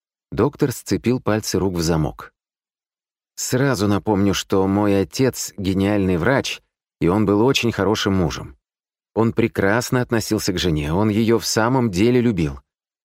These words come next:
И вот еще что. На момент знакомства с будущим супругом — Мама была бедной девушкой во всех смыслах этого слова.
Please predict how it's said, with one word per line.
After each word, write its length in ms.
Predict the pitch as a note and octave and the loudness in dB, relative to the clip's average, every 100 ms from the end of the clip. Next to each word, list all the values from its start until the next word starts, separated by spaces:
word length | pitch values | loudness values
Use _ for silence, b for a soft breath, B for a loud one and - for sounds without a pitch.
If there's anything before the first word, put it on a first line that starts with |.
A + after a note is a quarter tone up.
| _ - | _ -4
И 260 | G#2 G#2 | 0 2
вот 240 | G2 G#2 F2 | 2 2 0
еще 320 | E2 - D#2 | -2 0 -2
что. 360 | - D2+ C#2 - _ _ _ _ _ - | -2 -2 -4 -6 _ _ _ _ _ -2
На 160 | G#2+ | 0
момент 320 | G#2 G2+ A2 F2 | 2 2 0 0
знакомства 680 | D#2 F#2+ - A2 - G2 | -2 -2 0 -2 -2 -2
с 60 | D#2+ | -2
будущим 440 | F#2 F#2+ - F#2+ | -2 -2 -2 -2
супругом — 640 | - E2 - D#3+ F2+ D2+ - _ _ _ - | -4 -4 0 0 0 -2 -6 _ _ _ -2
Мама 400 | G#2+ B2 B2+ G#2 | 2 2 2 0
была 300 | F#2+ G2+ G2 | 2 2 2
бедной 480 | D#2+ A2 A2+ A2 G#2 | 2 0 2 2 2
девушкой 520 | F#2 B2+ A2+ - F#2+ | 2 0 0 0 0
во 160 | G#2+ | 0
всех 340 | G#2+ - B2 - | -2 -2 -2 -2
смыслах 540 | - A2 A#2 A2 G2 | -2 0 0 0 -2
этого 240 | G2+ F2+ F2+ | -2 -2 -4
слова. 460 | - D2+ C2+ - | -4 -4 -4 -10